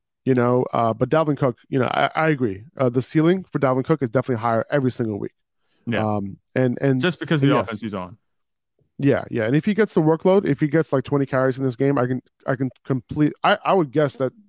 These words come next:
Speaker 1: Dalvin Cook will outrush Saquon this week,
Speaker 2: Yeah.
Speaker 1: like, in terms of rushing yards, for sure.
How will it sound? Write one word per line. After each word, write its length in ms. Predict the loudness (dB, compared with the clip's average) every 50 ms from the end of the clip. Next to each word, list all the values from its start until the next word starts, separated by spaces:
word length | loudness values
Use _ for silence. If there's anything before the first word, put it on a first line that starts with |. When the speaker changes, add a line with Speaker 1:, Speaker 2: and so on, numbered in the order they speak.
| -2
Speaker 1:
Dalvin 260 | 0 0 0 0 -2 -2
Cook 180 | -2 -2 -2 _ _
will 440 | -6 0 2 2 2 2 0 -2 _ _ _ _ _ _ -6
outrush 960 | -2 -2 -2 -2 -4 _ _ _ _ -8 -2 0 0 0 0 -4 -10 -12 _ _ _ _ _ -8
Saquon 380 | -4 -4 -4 -4 -4 -12 -12 -12 _ _ _ _ _ -2
this 160 | -2 -2 0
week, 120 | -2 -4 -4
Speaker 2:
Yeah. 80 | -4 -6
Speaker 1:
like, 140 | -6 -6
in 80 | -6 -4
terms 200 | -4 -6 -4 -2
of 60 | -2
rushing 260 | -2 -2 -2 -4 -10
yards, 220 | -10 -10 -10 -10 -14
for 240 | -14 -4 -4 -4 -2
sure. 280 | -2 -4 -6 -6 -8